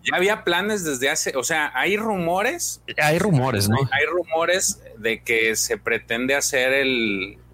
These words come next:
Speaker 1: un live action de Afra, güey. Entonces yo en Twitter lancé la pregunta de, a ver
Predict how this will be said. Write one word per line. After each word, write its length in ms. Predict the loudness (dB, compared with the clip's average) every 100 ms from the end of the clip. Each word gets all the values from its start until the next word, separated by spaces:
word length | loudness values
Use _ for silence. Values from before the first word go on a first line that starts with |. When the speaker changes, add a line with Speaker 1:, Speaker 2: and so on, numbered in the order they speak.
| -20 -18 -8
Speaker 1:
un 400 | -4 0 2 2
live 260 | 2 0
action 340 | 0 -2 -6 -2
de 80 | 0
Afra, 400 | 0 -2 -6 -6
güey. 140 | -12 -20 -20 -20 -20 -20 -20 -20 -8
Entonces 400 | -4 -2 0 0
yo 240 | 0 2 2
en 220 | 0 -2
Twitter 460 | 0 -2 0 0 0
lancé 400 | 0 0 -2 0
la 180 | -2 0
pregunta 600 | -2 0 -4 -4 -4 -2
de, 380 | -2 -4 -12 -18
a 100 | -8 -2
ver 280 | 0 -2